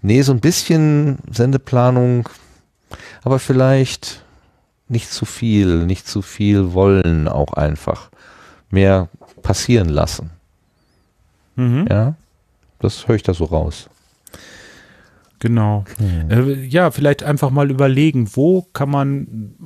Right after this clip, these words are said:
Speaker 2: äh, wo kann man sich ein bisschen Struktur sparen? <laughs> Wo muss ich jetzt nicht unbedingt ins Detail? Äh, ja, muss man mal
Speaker 1: Aber,
Speaker 2: noch ein bisschen
Speaker 1: aber bewusst.
Speaker 2: überlegen vielleicht.
Speaker 1: Ja.
Speaker 2: Ja, bewusst. Ja, ja,
Speaker 1: Ja, ja,
Speaker 2: genau.
Speaker 1: genau.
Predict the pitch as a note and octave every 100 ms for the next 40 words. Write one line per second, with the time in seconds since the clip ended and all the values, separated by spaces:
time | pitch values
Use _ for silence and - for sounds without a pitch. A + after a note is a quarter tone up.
0 | B2+ - C#3 C3 C3+ B2+ B2 A#2+ G#2+ B2+
1 | - D3+ C#3 C3 C#3 C3+ A#2+ - D3 B2
2 | - C3+ - C#3+ C#3 - A#2+ B2+ A#2+ -
3 | - - F#3 G#3+ F3+ F#3+ C#3+ D#3 D#3 C3+
4 | C3+ D3 - C3+ - C#3+ D#3+ C#3+ A#2+ A#2+
5 | A#2+ - A#2 - A2+ A2+ A#2 G#2+ - -
6 | - _ A2+ A2+ A2+ - G#2+ F#2+ G#2+ A#2
7 | B2 - _ - - - - - D#3 -
8 | _ _ _ _ _ _ _ _ - A2+
9 | - A2 D#3 - C3 A2+ A2+ A2 - A2+
10 | G#2+ A2+ G#2+ A2 A#2+ G2 G#2+ G#2+ A2 -
11 | A2 G#2 - _ _ _ - G#3 F#3+ F#3+
12 | B2+ G#2+ F#2 A2 F#3 C#3 G2 - G#2+ C#3
13 | B2 G2 E2+ D2